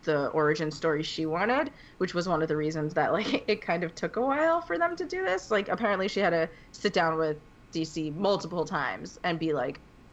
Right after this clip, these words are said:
"I don't wanna do one of your set origin stories. I'll stick, like,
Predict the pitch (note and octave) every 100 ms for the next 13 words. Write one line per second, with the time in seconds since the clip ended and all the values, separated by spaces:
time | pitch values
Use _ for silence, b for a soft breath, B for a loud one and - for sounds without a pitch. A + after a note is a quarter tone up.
0 | - F3+ E3 E3+ E3+ E3+ E3+ E3 D#3+ D#3
1 | D#3+ D#3+ - D3+ - C#3+ C#3+ - - A2+
2 | B2 D#3 C#3+ - E3 D#3+ D#3+